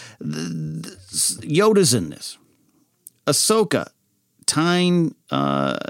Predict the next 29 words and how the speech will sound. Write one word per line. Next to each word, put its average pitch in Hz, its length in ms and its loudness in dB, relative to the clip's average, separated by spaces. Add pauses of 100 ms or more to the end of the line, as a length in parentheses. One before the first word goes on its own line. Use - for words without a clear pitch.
tying 180 320 0
herself 123 460 2
in 113 100 2
story 180 420 2
now 85 320 -2
to 131 360 4
Anakin 120 500 0
and 95 100 0
Vader 98 380 2
and 87 100 0
bringing 127 380 4 (380)
Anakin, 143 480 2 (480)
uh, 87 380 -2
into 135 580 6
Rebels, 117 600 2
not 92 140 -2
just 95 220 0
Vader. 107 440 0
And 80 280 -6
you 90 80 -2
actually 92 320 -2
see 123 720 4 (240)
a 92 100 -2
ho-, 107 200 2
a 95 180 -2
hologram, 95 680 0
uh, 80 40 -6
uh, 82 540 -6
of 95 460 -4